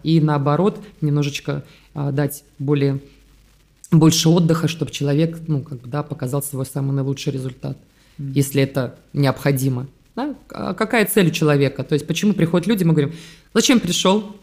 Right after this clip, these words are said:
Speaker 1: Что ты от меня хочешь?» Ну, ты, ты начинаешь человека узнавать, да, вот что он хочет. «Да я хочу там пять килограмм сбросить. Да я хочу свои первые пять километров пробежать.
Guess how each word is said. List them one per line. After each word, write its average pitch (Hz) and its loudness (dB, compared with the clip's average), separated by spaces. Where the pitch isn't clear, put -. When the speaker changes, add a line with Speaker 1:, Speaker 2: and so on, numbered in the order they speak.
Speaker 1:
Что - 0
ты 220 0
от - 0
меня 170 6
хочешь?» 202 0
Ну, 202 2
ты, 190 2
ты 214 0
начинаешь 196 2
человека 185 0
узнавать, 165 4
да, 170 4
вот 151 4
что 175 2
он 160 6
хочет. 147 -2
«Да 349 -4
я 349 0
хочу 185 0
там 135 -2
пять 165 0
килограмм 151 4
сбросить. 135 0
Да 185 4
я 208 4
хочу 202 0
свои 170 2
первые 165 2
пять 156 2
километров 143 0
пробежать. 131 -4